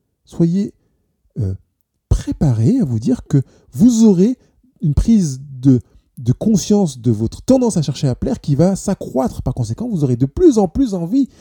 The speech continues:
ou de plus en plus plutôt, l'impression de chercher à plaire. Mais ce n'est pas forcément parce que vous avez envie de chercher à plaire,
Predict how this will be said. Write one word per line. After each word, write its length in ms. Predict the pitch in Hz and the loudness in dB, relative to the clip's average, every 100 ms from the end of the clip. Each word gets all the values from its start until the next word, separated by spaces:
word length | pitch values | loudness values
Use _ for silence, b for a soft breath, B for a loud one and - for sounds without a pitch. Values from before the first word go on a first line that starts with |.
| b | b
ou 80 | 180 | -2
de 200 | 143 151 | 4 4
plus 160 | - 220 | 4 0
en 40 | |
plus 200 | 190 175 | 0 -2
plutôt, 240 | - 135 - b | 0 0 -2 b
l'impression 800 | 117 117 165 180 - 165 - 330 | 0 2 4 2 2 2 2 -2
de 100 | 311 | 0
chercher 280 | 180 139 - | -2 -4 -4
à 80 | 107 | -6
plaire. 240 | 113 95 - b b - | -6 -10 -12 b b -8
Mais 100 | 156 | -6
ce 80 | - | -4
n'est 80 | 113 | -4
pas 140 | 220 | -4
forcément 380 | - - 110 170 | -6 -10 -10 -8
parce 160 | - | -10
que 100 | - | -6
vous 160 | 139 113 | -4 -2
avez 220 | 101 - | -4 -6
envie 460 | 147 92 101 226 240 | -10 -14 -6 -4 -4
de 100 | 110 | -6
chercher 280 | - - - | -10 -14 -14
à 60 | |
plaire, 280 | - - - | -12 -16 -18